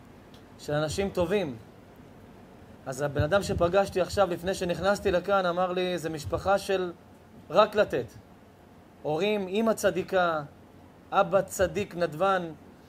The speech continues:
אני לא רוצה שיכעס עליי הבחור הזה, אבל אני חייב להגיד לכם שמה שאני יודע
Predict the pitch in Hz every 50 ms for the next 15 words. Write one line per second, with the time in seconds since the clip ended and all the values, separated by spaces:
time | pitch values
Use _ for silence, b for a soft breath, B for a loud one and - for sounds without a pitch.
0 | b b b b - - - - - - - - - - - - - - - -
1 | - - - 151 165 180 214 214 214 220 214 233 220 - - 202 196 202 208 220
2 | 214 - 226 202 190 180 175 160 165 151 190 208 214 202 202 165 147 165 160 151
3 | 147 156 156 170 175 - 202 208 226 226 220 214 208 190 214 208 208 180 175 196
4 | 180 - - 185 175 180 208 214 208 - 208 190 202 214 214 196 185 170 208 214
5 | 208